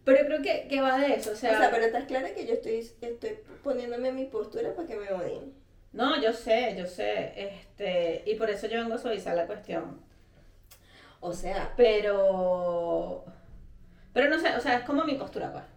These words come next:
Speaker 1: como, la verdad yo no cuestiono las decisiones de mi mamá, por ejemplo.
Speaker 2: No, yo tampoco.
Speaker 1: O sea
Speaker 2: Fueron sus decisiones. O sea, yo tampoco. Pero sí estoy en una postura en donde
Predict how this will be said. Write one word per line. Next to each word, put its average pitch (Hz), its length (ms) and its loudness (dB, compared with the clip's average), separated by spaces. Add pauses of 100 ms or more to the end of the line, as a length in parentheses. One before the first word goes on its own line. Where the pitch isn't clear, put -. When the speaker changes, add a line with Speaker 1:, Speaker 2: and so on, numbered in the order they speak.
(160)
Speaker 1:
como, - 400 -12 (720)
la 262 140 4
verdad 269 280 4
yo 302 80 0
no 330 140 0
cuestiono 294 640 -4 (640)
las 240 180 -2
decisiones 226 500 -2
de 247 160 -8
mi 226 100 -6
mamá, 170 240 -6
por 151 120 -8
ejemplo. - 300 -14 (800)
Speaker 2:
No, 415 120 -6
yo 277 140 -6
tampoco. 254 400 -8
Speaker 1:
O 185 40 -8
sea 185 420 -4 (120)
Speaker 2:
Fueron 214 280 -4
sus 311 160 -8
decisiones. 262 520 -6 (1400)
O - 40 -20
sea, 220 240 -6
yo 214 160 0
tampoco. 226 580 -4 (440)
Pero 262 360 0
sí 285 220 -6
estoy 277 360 -2
en 294 140 -4
una 311 220 -10
postura 294 600 -6
en 277 100 -6
donde 240 520 -4